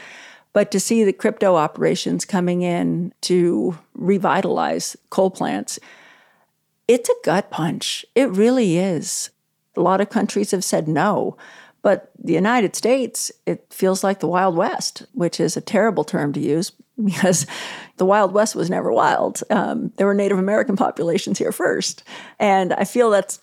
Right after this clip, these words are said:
kind of what these guys are. These guys are the people coming in and saying, "Whoa, there's nobody here. Let's just take all their climate goals and throw 'em out the window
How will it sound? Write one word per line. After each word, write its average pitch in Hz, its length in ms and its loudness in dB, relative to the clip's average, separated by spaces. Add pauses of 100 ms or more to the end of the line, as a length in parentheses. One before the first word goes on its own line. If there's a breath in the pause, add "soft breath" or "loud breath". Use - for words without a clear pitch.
kind 226 180 0
of 220 60 2
what 214 140 2
these 220 160 -4
guys 160 260 0
are. 147 380 0
These 180 180 2
guys 170 300 2
are - 100 0
the 175 120 -4
people 175 340 -4
coming 220 320 2
in 202 360 2
and 180 300 -4
saying, 160 500 -2
"Whoa, 277 340 6
there's 190 200 0
nobody 254 260 2
here. 262 300 2
Let's 202 240 0
just - 220 -2
take 226 260 2 (340)
all 214 140 6
their 220 140 4
climate 226 340 0
goals 196 260 4
and 160 140 -6
throw 277 240 2
'em 277 120 2
out 262 160 4
the 240 80 4
window 180 540 4